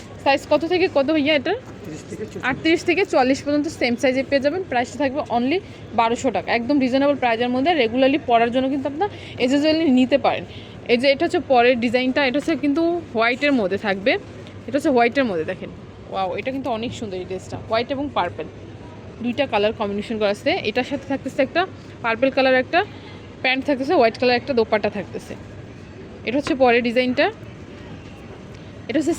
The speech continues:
Speaker 1: সিগিন কালারের মধ্যে থাকবে, অরেঞ্জ এবং সিগিন, সিগিন কালারের একটা সেলার থাকতেছে। সেখানে সিগিন কালার দিয়ে সাইড দিয়ে পাইপিং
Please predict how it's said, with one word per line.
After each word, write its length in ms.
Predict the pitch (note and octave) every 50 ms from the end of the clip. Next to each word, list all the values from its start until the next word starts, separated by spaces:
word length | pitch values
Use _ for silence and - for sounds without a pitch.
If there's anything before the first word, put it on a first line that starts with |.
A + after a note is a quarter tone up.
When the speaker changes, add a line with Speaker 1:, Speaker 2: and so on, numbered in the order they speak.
| -
Speaker 1:
সিগিন 300 | - D#4+ D4+ B3+ D4+ D#4 C#4+
কালারের 340 | - A#3+ G#3 G3 F#3 F#3 F#3
মধ্যে 140 | F#3 F#3+ G3+ G#3+
থাকবে, 160 | G3 F#3+ - - A#3+
অরেঞ্জ 200 | B3 C4 D4 C#4+ D4+
এবং 100 | C#4+ D4 D4 - - -
সিগিন, 340 | B3+ B3 A3+ B3+ C#4+ E4+ G4 - - - - - - - - - - - - - - - - - - - - - - - -
সিগিন 260 | D4+ C#4 C#4 D4+ D4+ C#4+
কালারের 240 | D4+ D4 C#4 C#4 C#4 D4
একটা 120 | - D4+ C#4+ -
সেলার 220 | C#4+ A#3+ A#3+ A#3+ B3
থাকতেছে। 220 | C#4 C4+ C4 C#4+ D#4+ -
সেখানে 200 | - - B3+ B3 A#3+ -
সিগিন 220 | C#4+ B3+ C4+ C#4 C4+ C4
কালার 280 | C#4 C4 C4 C4 C4 B3 A3+
দিয়ে 140 | C4+ D4 F4 - - - - -
সাইড 140 | - A#3 G#3+ G#3
দিয়ে 100 | B3+ C4 B3+
পাইপিং 220 | A#3 G#3+ G#3 -